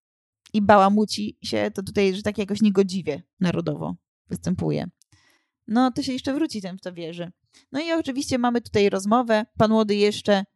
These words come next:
dogryzie mu, przyszedł Mosiek na wesele, to mu basuję. A Żyd powie, no ja to gram na skrzypce, a pan na bas. Oczywiście biedny p-, pocisk, y, z basisty,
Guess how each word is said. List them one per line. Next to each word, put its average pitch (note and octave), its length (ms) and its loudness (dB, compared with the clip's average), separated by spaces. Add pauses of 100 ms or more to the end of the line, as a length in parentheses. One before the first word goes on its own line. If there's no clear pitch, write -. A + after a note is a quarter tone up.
(140)
dogryzie G3+ 500 0
mu, G3 260 -2 (120)
przyszedł A3+ 340 -2
Mosiek A3 260 0
na G#3 100 -4
wesele, G3+ 460 0
to G3+ 120 -4
mu G3+ 140 -2
basuję. F#3 540 0 (260)
A F#3+ 120 0
Żyd G3+ 180 -2
powie, G3 260 2
no A3 140 0
ja A3 160 0
to G3+ 100 -2
gram G3+ 200 -2
na G3+ 100 -4
skrzypce, F3+ 520 -2 (440)
a - 60 -8
pan G3 200 2
na G3+ 100 0
bas. F3+ 360 -2 (580)
Oczywiście A#3 460 2
biedny G#3 340 4
p-, G3+ 260 6
pocisk, - 480 -2
y, F3+ 360 4
z F#3+ 120 -8
basisty, F3+ 520 -2